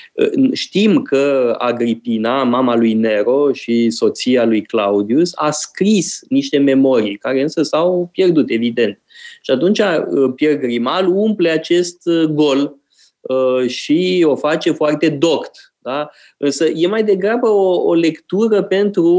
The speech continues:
uh, istorici, aș zice, sau nu neapărat istorici, pentru cei care chiar sunt interesați să afle, uh, istoria. În timp ce romanul lui Robert Graves acoperă, evident, și, uh, pe cei care sunt interesați de istorie,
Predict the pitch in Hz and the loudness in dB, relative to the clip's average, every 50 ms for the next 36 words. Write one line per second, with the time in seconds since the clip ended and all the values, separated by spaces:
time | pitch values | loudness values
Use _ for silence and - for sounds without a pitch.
0 | 190 196 190 190 185 185 180 175 175 - _ _ _ _ _ _ _ - - 151 | 4 2 2 2 2 2 0 0 -2 -6 _ _ _ _ _ _ _ -4 -2 0
1 | 151 156 156 151 151 151 151 147 147 151 165 165 - - - 190 180 165 147 131 | 2 2 2 2 2 2 2 2 0 0 -2 -4 -6 -2 0 0 0 2 0 -2
2 | 120 123 - 117 113 113 117 110 - 151 151 - 208 240 285 294 277 262 233 196 | -4 -4 -4 -6 -4 -4 -6 -4 -4 -6 -4 -2 -2 0 0 0 0 0 0 0
3 | 196 190 180 175 170 175 156 - - 160 143 135 135 - 165 156 160 160 - 226 | 0 0 0 0 0 -2 -4 -2 0 0 0 0 0 -2 -2 -2 -2 -2 -2 -2
4 | 226 240 208 208 196 - - - 202 202 196 - - 202 190 196 185 170 170 160 | -2 0 -2 -2 -4 -4 -2 -2 -2 -2 -2 -2 -2 -2 -2 -2 -2 -2 0 0
5 | 156 156 147 147 - 175 185 190 190 185 170 175 185 180 180 175 170 170 165 160 | 0 0 -2 -2 -4 -4 -4 -2 -2 -4 -2 -2 -4 -4 -2 -2 0 0 0 -2
6 | 160 - - _ _ _ - 143 143 143 147 143 143 - - 147 135 131 127 127 | -4 -8 -20 _ _ _ -2 0 0 0 0 -2 -2 -2 0 0 0 0 0 -2
7 | 127 202 240 247 254 233 196 - - - 151 156 - 160 185 208 220 208 185 180 | -2 -4 -4 -2 0 0 0 0 0 0 0 0 0 0 -2 -2 0 0 0 2
8 | 165 160 151 151 151 139 143 143 139 131 127 123 127 139 170 202 220 - - - | 2 2 2 2 0 0 2 0 0 0 -2 -2 -2 0 0 0 0 -2 -2 -4
9 | 143 143 - - - 180 180 175 170 151 135 135 131 127 113 117 117 113 117 139 | -4 -4 -4 -2 0 0 0 2 0 0 0 0 -2 -2 -2 -4 -4 -2 0 0
10 | 151 147 131 127 - - 147 147 147 147 143 - - _ _ _ _ _ _ - | 0 0 0 -2 -4 -2 -2 0 2 2 0 -2 -4 _ _ _ _ _ _ -2
11 | 123 123 120 123 127 127 120 - 143 139 - 143 135 131 123 - - 139 135 135 | 0 0 0 0 0 -2 -2 0 -2 -2 0 0 0 0 0 0 0 0 0 2
12 | 135 123 123 127 120 120 117 110 - - 127 127 123 123 - 120 113 110 104 - | 0 0 2 0 0 0 0 -2 0 0 0 0 -2 -2 -2 -2 -2 -2 -4 -6
13 | - - 117 110 107 110 127 156 185 202 | -4 -2 0 0 0 0 0 0 0 -2